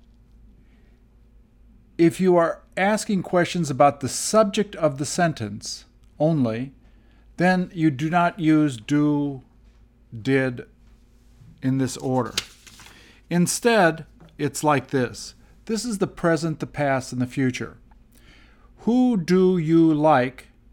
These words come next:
"I like him" is the answer. Every sentence has a subject, a verb, and an object.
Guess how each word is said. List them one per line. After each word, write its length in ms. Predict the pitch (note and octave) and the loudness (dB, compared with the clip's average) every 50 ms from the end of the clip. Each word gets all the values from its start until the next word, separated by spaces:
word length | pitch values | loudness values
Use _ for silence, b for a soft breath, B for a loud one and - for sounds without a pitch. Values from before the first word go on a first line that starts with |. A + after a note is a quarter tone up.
| _ _ _ _ _ _ _ _ _ _ _ - _ _ - | _ _ _ _ _ _ _ _ _ _ _ -20 _ _ -2
"I 200 | C#3 D3+ E3 E3 | 0 2 2 4
like 440 | D#3+ D#3+ D#3 D#3 D3+ D3+ - - | 4 4 4 4 2 0 -4 -4
him" 200 | A3 G#3+ F#3+ D3 | 0 0 2 2
is 120 | C3 B2 - | 2 0 0
the 180 | - C3 B2+ | 0 0 0
answer. 500 | A#2+ A#2 A#2 A2+ - - - - - - - - - - b b b b b b b b b b | 0 -2 -6 -8 -12 -14 -16 -16 -16 -18 -20 -20 -20 -20 b b b b b b b b b b
Every 320 | - D#3 E3+ F#3+ G3+ G3 F#3 | -2 -2 2 4 4 4 4
sentence 500 | F3 - G3 F#3+ F#3+ F3+ G3+ G3 F#3 - | 2 0 -2 -2 -2 -2 -2 -4 -4 -2
has 180 | F3 D#3 C3+ | -4 -4 -2
a 80 | C#3+ C3 | -4 -6
subject, 640 | - - - D#3+ D#3 D3 - F#3+ F#3+ F3+ - - - - - | -6 -4 -2 -2 -2 -2 -2 -6 -6 -6 -8 -18 -20 -14 -10
a 80 | D#3 | -10
verb, 640 | D3+ B2+ A2+ B2+ C3+ C3+ C3+ C3+ C3+ C#3+ C#3+ C#3+ - - - | -10 -10 -6 -4 -2 -2 0 -2 -4 -6 -10 -14 -20 -20 -10
and 200 | - C3+ C3 C#3 | -6 -6 -4 -4
an 80 | C#3+ D3+ | -4 -6
object. 720 | - - E3 E3 D#3 C3+ A#2+ - - - - - - - | -6 -6 -4 -4 -4 -4 -6 -10 -14 -14 -16 -18 -20 -20